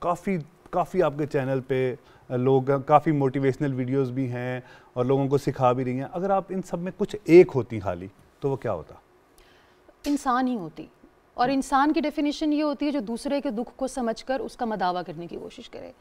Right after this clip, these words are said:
Speaker 1: अच्छा।
Speaker 2: और इन सब चीज़ों में I think, अ, कोर एलिमेंट आपका एक अच्छा इंसान होना है। और जब आप अच्छे इंसान होते हैं तो आप अच्छे प्रोफेशनल भी होते हैं, अच्छे आर्टिस्ट भी होते हैं।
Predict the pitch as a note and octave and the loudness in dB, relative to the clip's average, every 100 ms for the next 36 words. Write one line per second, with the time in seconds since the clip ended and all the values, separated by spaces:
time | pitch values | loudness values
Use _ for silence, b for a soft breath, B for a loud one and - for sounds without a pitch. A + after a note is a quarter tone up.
0 | b - G#2+ - G#2+ G#3+ G#3+ G#3 G#3 - | b -12 -12 -8 0 2 2 2 0 0
1 | C4+ - C4+ D4 C4+ D4+ D4+ C#4+ C4+ D#4+ | -4 0 0 0 2 2 2 0 0 0
2 | D#4 - A#3 A#3 G#3+ - D4 E4 D4 C#4+ | 2 4 4 4 -2 0 4 6 4 4
3 | C#4+ - A3+ - B3+ B3+ B3+ - C4 - | 0 0 -2 0 2 2 0 -4 -8 -2
4 | C4+ A#3+ G#3+ F#3+ G3 F3 D#3+ D#3+ - b | -2 0 -2 -2 -4 -8 -8 -10 -14 b
5 | b b - G#3+ A3 A#3+ A3+ G#3+ D#4 D4+ | b b -2 0 4 4 2 0 0 2
6 | C#4+ C4+ C4 B3+ C4 A#3+ A#3+ - A#3+ A3 | 4 2 0 -2 0 0 -2 -6 -8 -4
7 | G#3+ G#3+ C#4 C4 C4+ A3 G#3+ A3 G3 - | -4 -4 -4 -2 -2 -2 -4 -8 -10 -6
8 | F3+ E3 G#3+ - C4 A#3+ G3 F3+ | -8 -6 -10 -8 -6 -6 -6 -16